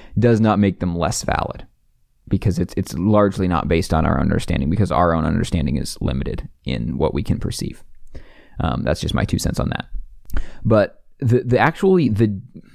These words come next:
the most difficult part of writing this story, other than figuring out what the rabbit was intended to be, um, the, the space alien <laughs> thing was like a,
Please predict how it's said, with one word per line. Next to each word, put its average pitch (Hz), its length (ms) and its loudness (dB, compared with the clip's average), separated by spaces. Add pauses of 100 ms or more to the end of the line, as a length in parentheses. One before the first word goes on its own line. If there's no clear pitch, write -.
(140)
the 120 120 2
most 190 400 2
difficult 143 540 2
part 110 500 2
of 92 140 0
writing 101 300 4
this 101 120 2
story, - 460 -2 (200)
other 107 240 4
than 92 120 2
figuring 98 420 2
out 85 240 -2
what 95 200 2
the 95 80 -2
rabbit 90 320 0
was 95 160 0
intended - 440 -2
to - 60 -6
be, - 260 -8 (400)
um, 58 400 -4 (180)
the, 82 120 0
the 78 160 0
space - 340 -2
alien 71 300 0
<laughs> - 0 -
thing 156 220 -2
was - 260 -6
like 185 120 -2
a, - 220 -2